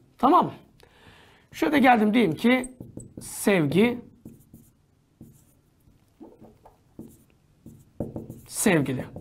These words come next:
Tamam mı? Şimdi kardeşlerim, gel şimdi buraya iyi dinle. Burası bizim için önemli. "Hangisi kökten türemiştir?" diyor. "Hangisi gövdeden türemiştir?" diyor. "Hangisi gövde durumundadır?" diyor.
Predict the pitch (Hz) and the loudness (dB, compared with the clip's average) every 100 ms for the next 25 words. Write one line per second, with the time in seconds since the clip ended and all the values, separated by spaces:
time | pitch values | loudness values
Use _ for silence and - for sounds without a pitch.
0 | - - 311 196 120 - _ _ - - | -10 0 0 0 -4 -16 _ _ -20 -20
1 | - - - - 320 254 269 226 - 180 | -20 -20 -8 -2 0 4 4 4 2 0
2 | 190 311 269 233 220 202 214 254 - 262 | 4 4 4 2 0 4 4 2 0 2
3 | 262 185 175 196 294 - 269 302 214 208 | 4 4 2 2 2 -2 0 2 2 2
4 | 240 196 185 294 240 180 135 - - _ | 0 -2 2 4 4 2 -4 -12 -20 _
5 | _ _ - - - 349 392 311 - 370 | _ _ -20 -20 0 4 4 4 2 0
6 | - 294 294 277 247 202 180 147 120 - | 2 2 2 2 2 2 -2 -2 -8 -10
7 | 127 131 233 262 - - 349 370 294 240 | -8 0 0 0 -8 0 4 4 2 0
8 | 214 262 254 247 233 180 180 170 214 247 | 2 2 4 2 2 0 0 0 0 -2
9 | 302 - - 370 294 349 277 294 277 277 | -2 -4 2 4 4 2 2 4 6 6
10 | 262 208 196 165 147 127 117 - - | 6 6 4 4 0 -4 -8 -14 -20